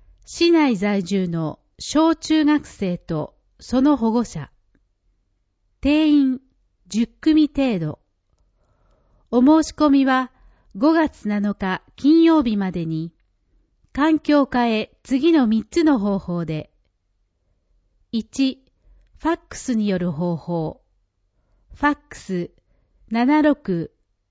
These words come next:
五一零三。二、メールによる方法。メールアドレス、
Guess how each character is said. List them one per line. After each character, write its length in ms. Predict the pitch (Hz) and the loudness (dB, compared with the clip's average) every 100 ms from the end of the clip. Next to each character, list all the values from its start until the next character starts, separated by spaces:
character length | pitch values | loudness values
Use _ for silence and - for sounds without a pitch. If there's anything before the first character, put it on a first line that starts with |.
| - | -14
五 360 | 185 269 302 311 | 0 4 4 4
一 540 | 302 - - 180 147 - _ - | 0 -4 -6 -6 -6 -12 _ -4
零 260 | 220 269 | 0 0
三。 480 | 254 - 220 160 - _ _ _ _ _ _ _ _ _ _ _ - | 0 -4 -6 -6 -12 _ _ _ _ _ _ _ _ _ _ _ -2
二、 340 | 233 240 - _ _ _ _ _ _ _ | 0 0 -4 _ _ _ _ _ _ _
メ 220 | 240 311 | 0 2
ー 40 | 330 | 4
ル 120 | 320 | 4
に 120 | 294 | 4
よ 140 | 285 277 | 4 2
る 100 | 247 | 0
方 220 | 214 226 | -2 -4
法。 480 | 190 196 185 170 - _ _ _ _ _ _ _ _ _ _ | -4 -6 -4 -6 -12 _ _ _ _ _ _ _ _ _ _
メ 220 | 240 311 | 2 4
ー 20 | |
ル 120 | 320 320 | 4 2
ア 80 | |
ド 140 | 269 226 | 2 0
レ 120 | 185 | -2
ス、 340 | - 165 147 | -6 -10 -10